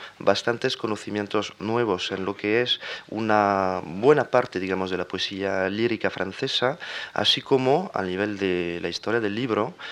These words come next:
de unos estudios que están ya en preparación y que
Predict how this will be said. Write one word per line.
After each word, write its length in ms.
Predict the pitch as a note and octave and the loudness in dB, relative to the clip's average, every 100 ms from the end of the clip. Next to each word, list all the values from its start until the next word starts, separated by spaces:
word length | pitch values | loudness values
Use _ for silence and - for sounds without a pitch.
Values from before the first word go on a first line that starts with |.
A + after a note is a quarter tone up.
| - | -12
de 440 | - F#2+ G2 A2+ G#2+ | -6 0 4 4 4
unos 300 | G#2 G#2 - | 2 0 -2
estudios 540 | - - G#2+ A2 D3+ | -4 -4 0 0 -2
que 80 | - | -6
están 260 | - F2+ E2+ | -4 -4 -2
ya 320 | F#2 G#2+ F#2 | -2 -2 -4
en 80 | F2 | -6
preparación 640 | E2+ - E2+ - C#3+ E3+ | -6 -4 -4 -2 -2 -2
y 60 | G2 | -4
que 240 | F2+ F2+ | -2 -4